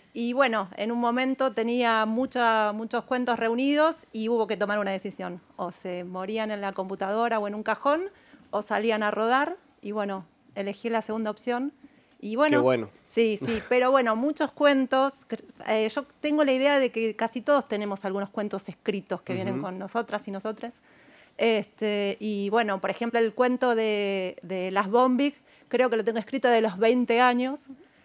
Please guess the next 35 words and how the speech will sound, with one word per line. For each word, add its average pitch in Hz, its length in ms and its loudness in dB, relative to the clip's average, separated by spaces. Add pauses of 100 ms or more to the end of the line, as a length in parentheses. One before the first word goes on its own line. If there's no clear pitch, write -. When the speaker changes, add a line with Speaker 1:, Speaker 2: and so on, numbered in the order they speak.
(160)
Speaker 1:
pero 208 200 4
un 240 80 2
día 269 200 4
llegó 247 420 4
a 247 100 8
mí 254 220 2
Aurora 254 400 4
Venturini 254 800 2
y 240 40 -2
le 214 160 0
dio 233 140 0
la 226 100 4
voz. 240 240 2 (280)
Speaker 2:
Ah. 120 420 -8
Speaker 1:
Creo 247 260 4
que 240 120 0
muchos 277 400 0
cuentos, 277 580 0 (140)
este, 196 840 -4 (160)
surgen, 269 840 0
este, 196 380 -4
claramente 214 600 2
de, 190 240 -2
de 180 140 -4
mi 185 80 -6
experiencia, 233 760 4
de 208 120 2
mi 202 120 -4
memoria, 233 640 0
pero 190 220 -2
también 226 400 0
de 247 80 2
la 226 80 2
lectura. 185 500 -6 (320)
Speaker 2:
Ujú. 135 380 -4